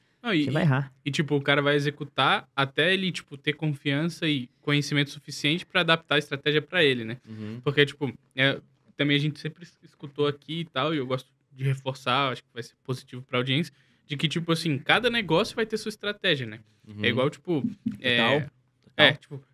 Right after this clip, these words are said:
Speaker 1: cada negócio vai ter o seu foco, tipo, tem, tem loja que vai performar melhor em, em dro-, em TikTok, vai ter loja que vai
Speaker 2: Total.
Speaker 1: performar melhor em Google, em Facebook,
Speaker 2: Cara,
Speaker 1: então
Speaker 2: agora estourou uma tal de uma meia calça aí no TikTok,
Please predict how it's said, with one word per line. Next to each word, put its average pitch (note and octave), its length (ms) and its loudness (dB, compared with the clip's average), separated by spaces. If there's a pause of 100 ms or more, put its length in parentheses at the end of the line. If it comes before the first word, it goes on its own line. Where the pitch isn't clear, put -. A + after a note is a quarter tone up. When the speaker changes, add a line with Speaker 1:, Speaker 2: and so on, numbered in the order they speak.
Speaker 1:
cada F3+ 140 6
negócio G#3 240 2
vai G#3 100 2
ter G#3 100 2
o F#3 60 2
seu F#3 180 0
foco, F#3 460 -4
tipo, - 220 -20
tem, E3 260 2
tem D#3+ 240 -2
loja D#3 320 4
que - 80 -6
vai D3+ 100 0
performar D3 440 0
melhor C3+ 320 2
em, B2+ 320 -2
em - 20 -2
dro-, B2+ 300 0
em B2 300 -2
TikTok, F#3 720 0 (300)
vai C3+ 100 2
ter D3+ 120 -2
loja D3 180 4
que - 80 -16
vai D3 80 2
Speaker 2:
Total. C3+ 200 2
Speaker 1:
performar C3+ 260 4
melhor B2+ 280 4
em B2+ 120 2
Google, F#3 500 2
em E3 40 0
Facebook, C#3 460 -2
Speaker 2:
Cara, A#2 180 -2
Speaker 1:
então D3+ 280 0 (480)
Speaker 2:
agora C#3+ 200 -2
estourou E3+ 340 -8
uma E3 80 -4
tal D3 180 -10
de D3 80 -8
uma D#3+ 60 -4
meia E3 160 -4
calça B2 460 -6
aí F#2 140 -4
no G2+ 80 -12
TikTok, - 460 -12